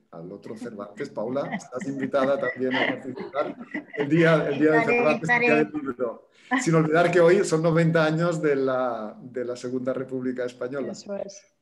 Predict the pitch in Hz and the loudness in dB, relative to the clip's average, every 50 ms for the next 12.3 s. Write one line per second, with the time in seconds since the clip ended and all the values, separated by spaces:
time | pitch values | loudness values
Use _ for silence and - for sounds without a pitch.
0 | _ _ 214 208 202 202 180 175 135 139 143 135 123 113 - - - _ _ 131 | _ _ -4 -2 0 0 2 2 2 2 0 -2 -4 -6 -8 -10 -16 _ _ 0
1 | 147 156 156 170 165 147 143 147 - - 151 151 165 175 170 160 147 131 135 135 | 2 2 4 4 2 2 0 -2 0 0 2 4 6 6 6 4 4 0 0 -2
2 | 131 135 131 - - 139 131 127 127 123 113 - 117 107 107 117 123 117 123 120 | -2 -4 -4 -4 -4 -4 -2 -2 -2 -4 -6 -8 -10 -12 -10 -12 -10 -10 -10 -10
3 | - 127 123 117 120 117 - - 127 127 - 127 123 127 127 127 127 127 117 117 | -10 -10 -10 -10 -12 -12 -10 -10 -10 -10 -10 -10 -10 -10 -12 -12 -12 -14 -14 -14
4 | 117 113 117 120 120 117 113 107 110 95 85 82 82 - _ _ _ _ _ _ | -12 -12 -12 -12 -12 -14 -14 -16 -16 -16 -18 -20 -20 -20 _ _ _ _ _ _
5 | _ _ 220 214 202 - 214 185 220 220 208 196 196 196 196 - 208 180 165 156 | _ _ -18 -18 -16 -18 -16 -14 -12 -12 -12 -10 -12 -12 -14 -16 -16 -14 -12 -12
6 | 156 - - 208 202 - _ _ _ - - - - - _ _ _ 180 196 208 | -12 -12 -14 -16 -16 -18 _ _ _ -20 -20 -20 -20 -20 _ _ _ -8 -8 -8
7 | 185 - 214 208 - - 202 202 - - 220 214 220 226 220 214 226 233 226 226 | -6 -8 -8 -8 -6 -8 -8 -8 -6 -4 -2 0 0 0 0 0 0 0 2 2
8 | 233 226 214 226 220 220 240 240 240 226 208 185 180 180 185 185 170 170 175 175 | 2 2 4 6 6 6 4 4 0 -4 -6 -6 -2 -2 -2 -2 -2 -4 -4 -4
9 | 170 - - 190 180 190 196 214 220 214 214 196 185 180 170 - - 170 - - | -6 -8 -10 -10 -8 -4 -2 -2 -2 0 0 -2 -2 -2 -6 -6 -8 -10 -10 -10
10 | 190 - 214 202 - - 208 196 196 202 202 202 190 208 196 190 202 208 202 208 | -8 -6 -6 -6 -2 -2 -2 0 2 2 2 2 0 -2 -4 -2 -2 -2 0 2
11 | 220 220 214 214 - 214 208 202 208 208 226 233 - - 196 180 175 - - _ | 2 2 0 -2 -8 -10 -8 -6 -4 -4 -4 -6 -6 -6 -6 -6 -6 -6 -10 _
12 | 190 180 175 175 175 170 | -18 -16 -16 -14 -14 -16